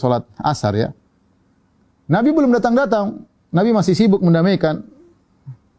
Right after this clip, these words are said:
Bilal azan. Kemudian sudah dikumandangkan, Nabi belum datang-datang. Kemudian Bilal datang kepada Abu Bakar radhiyallahu anhu. Kemudian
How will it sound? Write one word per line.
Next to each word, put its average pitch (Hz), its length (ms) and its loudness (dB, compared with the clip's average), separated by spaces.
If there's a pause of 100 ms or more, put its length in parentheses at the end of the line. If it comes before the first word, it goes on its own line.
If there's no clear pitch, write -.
(460)
Bilal 175 560 0 (320)
azan. 117 480 0 (1300)
Kemudian 170 560 2
sudah 170 240 2
dikumandangkan, 175 960 0
Nabi 143 320 0
belum 170 240 2
datang-datang. 175 640 -2 (1040)
Kemudian 156 320 2
Bilal 160 240 2
datang 160 240 -2
kepada 139 240 -2
Abu 131 160 -2
Bakar 117 400 -6 (560)
radhiyallahu 113 400 0
anhu. 98 240 -4 (800)
Kemudian 127 400 -2